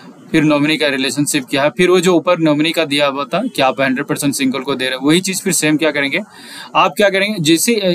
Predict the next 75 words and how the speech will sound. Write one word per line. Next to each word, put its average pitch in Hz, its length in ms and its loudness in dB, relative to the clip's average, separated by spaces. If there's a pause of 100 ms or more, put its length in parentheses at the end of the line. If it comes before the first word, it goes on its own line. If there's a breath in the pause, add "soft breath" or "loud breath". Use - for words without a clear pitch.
ये 160 380 2
एक 196 200 2
तरह 180 140 -2
से 180 100 0
form 156 320 2
है 185 80 0
कि 185 100 -2
अगर 160 240 2
आप 160 200 0
कुछ 165 180 0
ऊपर 160 200 0
भी 180 100 0
भरते 147 260 -2
हैं 160 60 -2
तो 180 60 -4
नीचे 151 340 0
भी 185 140 2
automatic 147 520 0
भी 180 100 -2
भरना 135 260 -2
शुरू 135 220 -2
कर 120 140 -4
देता 110 240 -14
है, 113 60 -12
ठीक 156 200 -2
है। 220 100 0 (420 loud breath)
ज़रूरत 160 320 2
नहीं 180 140 2
है 185 80 0
कि 190 100 -2
आप 156 180 2
एक 156 120 2
बार 156 120 0
नाम 143 280 0
ऊपर 147 180 -2
लिखें 143 420 -2
अपना 131 260 -2
नाम, 135 240 0
तो 156 180 -2
फिर 156 180 -2
नीचे 143 320 2
भी 160 100 0
आपको 151 300 0
दूसरा 135 360 -2
बार 151 240 0
फिर 185 100 0
से 160 140 -2
लिखना 117 260 -4
होगा, 117 200 -4
ऐसा 139 220 0
नहीं 143 180 2
है। 190 80 -4 (400 loud breath)
अगर 165 300 4
आप 165 260 2
अपना 160 260 2
ऊपर 151 220 0
नाम 147 280 2
कहीं 147 300 -2
पर 156 140 0
भी 151 100 0
मेंशन 135 360 -2
करते 123 280 -4
हैं 165 100 0
तो 160 140 -2
वो 156 140 0
क्या 165 200 -2
automatic 143 500 0
क्या 139 140 -2
करेगा, 135 220 -4
नीचे 143 320 -2
भी 147 100 -4
आपको 151 220 -4
फिलअप 127 280 -4
करते 120 300 -8
रहेगा। 107 300 -10